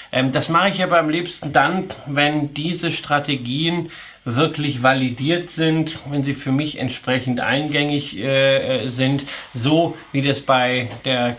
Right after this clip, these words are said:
Dividendenadelmethodik ist und wie das bei einigen daran anknüpfenden Strategien der Fall ist. Das heißt, so die Methodik an sich ist mir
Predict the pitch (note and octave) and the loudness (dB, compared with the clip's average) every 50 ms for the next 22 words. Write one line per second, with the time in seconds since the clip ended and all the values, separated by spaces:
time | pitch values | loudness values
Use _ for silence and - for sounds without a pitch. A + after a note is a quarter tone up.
0 | - - - C3+ B2+ B2+ A#2+ C3 D3 D#3 D3+ D#3 D3 B2+ C#3 C#3 C#3 C#3 C#3 C3 | -8 -6 -4 -4 -2 0 0 2 2 2 0 0 2 2 2 2 2 0 -2 -2
1 | B2+ - C#3+ D3 D3 C#3+ C3+ C3 C3+ C3+ - C#3 B2 C3+ C#3 C#3+ C3+ - - C3+ | -2 -2 -2 0 0 0 0 0 -2 -2 0 -2 -2 0 -2 -2 -2 0 0 2
2 | G#2 B2 C#3 D3 D3 C#3+ C#3+ C#3+ C#3 - - - - - - - D3+ D3+ C#3 D3 | 2 4 2 2 2 2 0 0 -2 -4 -10 -16 -20 -6 2 2 4 4 4 2
3 | D3 D3+ D3+ D3 D#3 E3 F3 E3+ - - E3 D#3+ D#3+ D#3 D#3 - E3+ D#3 C#3+ C#3+ | 2 2 2 2 2 2 2 0 0 2 4 4 4 4 0 0 0 2 2 2
4 | C#3 - - C3+ C3 B2+ - C3+ B2 A#2+ B2 C3 C3 B2+ B2 A#2 - - C#3 A#2+ | 0 0 0 0 0 0 0 -4 -4 -2 0 0 2 2 2 0 2 2 2 2
5 | A2+ A2 - B2 A#2+ - E3 E3+ D#3+ E3+ D#3+ D3+ D3+ D3+ D3 C#3+ D3 - F#3+ A3+ | 2 -2 -6 -8 -2 -2 -2 0 0 -2 -2 -2 -2 -2 -2 -2 0 0 0 2
6 | A#3+ A#3 - - C#3 C3+ B2+ E3 G#3+ G3+ - - - - - - - F3+ E3 - | 2 0 0 0 -2 -2 0 -2 -2 -4 -4 -10 -14 -16 -16 -10 -6 -6 -6 -4
7 | - F3+ F3 E3 E3 D#3+ D3+ | -2 0 4 4 4 4 2